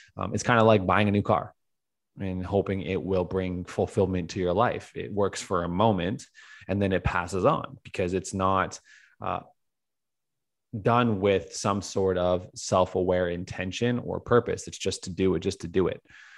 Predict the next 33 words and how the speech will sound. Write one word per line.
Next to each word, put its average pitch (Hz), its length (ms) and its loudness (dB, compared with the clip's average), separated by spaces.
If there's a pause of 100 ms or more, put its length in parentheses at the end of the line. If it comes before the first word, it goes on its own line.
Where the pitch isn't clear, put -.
(200)
Uh, - 80 -10
and 87 240 -8
that's 87 280 -2
kind 92 200 0
of 87 60 -2
the 87 60 -4
development 120 520 6
side 98 300 4
without 110 480 4
the 92 160 0
awareness 87 540 0
side. - 480 -6 (540)
Um, - 140 -20
so 113 140 -10
I 104 60 -8
think 101 240 -4
that 90 280 2
if 85 160 -8
I 90 80 -2
gathered 87 320 0
it - 80 -8
right, 90 300 -4
that 87 120 -4
kind 92 180 -6
of 85 60 -8
describes, 87 800 -8 (100)
um, - 300 -14
in 95 140 -8
a 92 40 -8
really, 87 600 -6 (340)
like, 92 220 -10
layman's 98 580 -2
terms, 85 720 -4